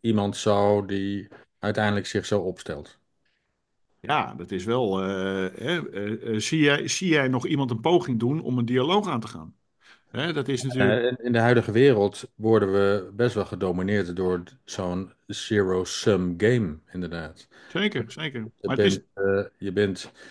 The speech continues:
Speaker 1: negen van de tien keer op het moment dat je een dialoog wil beginnen, nou, beland je in een, in een debat. Of beland je in een discussie?
Speaker 2: Nee,
Speaker 1: Ja.
Speaker 2: dus het is ook, ik krijg wel eens de vraag, weet je wel, of ik, eh,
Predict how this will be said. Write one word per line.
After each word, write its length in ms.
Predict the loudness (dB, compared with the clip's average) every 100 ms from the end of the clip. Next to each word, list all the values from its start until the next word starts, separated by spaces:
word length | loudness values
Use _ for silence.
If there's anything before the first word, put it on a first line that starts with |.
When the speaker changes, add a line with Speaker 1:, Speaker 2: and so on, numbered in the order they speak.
| -20 _
Speaker 1:
negen 360 | 2 4 4 0
van 120 | -4
de 80 | -2
tien 200 | -2 0
keer 320 | 0 -2 -2
op 80 | -8
het 100 | -4
moment 260 | -4 0
dat 200 | 2 4
je 120 | 2
een 160 | 0 -2
dialoog 440 | 0 0 0 -2
wil 180 | -2 -4
beginnen, 520 | -2 0 2 2 -4 -8 -20 -20 _
nou, 240 | -6 -6 -8
beland 520 | -8 -2 2 4 2
je 120 | 0 -4
in 200 | -4 -4
een, 220 | -4 -6
in 220 | -6 -6
een 100 | -4
debat. 500 | 0 2 2 -4 -20 _ _ -12
Of 180 | -10 -6
beland 380 | -4 -2 -2
je 60 | -4
in 60 | -6
een 100 | -6
discussie? 640 | -6 -2 -2 -4 -12 -14 _ _ _ _ _ _ _ _ -8
Speaker 2:
Nee, 220 | -6 -4
Speaker 1:
Ja. 60 |
Speaker 2:
dus 180 | -4 -4 -4
het 160 | -4
is 160 | 0 0
ook, 180 | 0 -2
ik 160 | -4 -2
krijg 220 | 0 0
wel 100 | -2
eens 100 | -4
de 100 | -4
vraag, 320 | 0 2 2
weet 160 | -2 -4
je 80 |
wel, 80 | -2
of 200 | -2 0
ik, 180 | -2 -2
eh, 180 | -2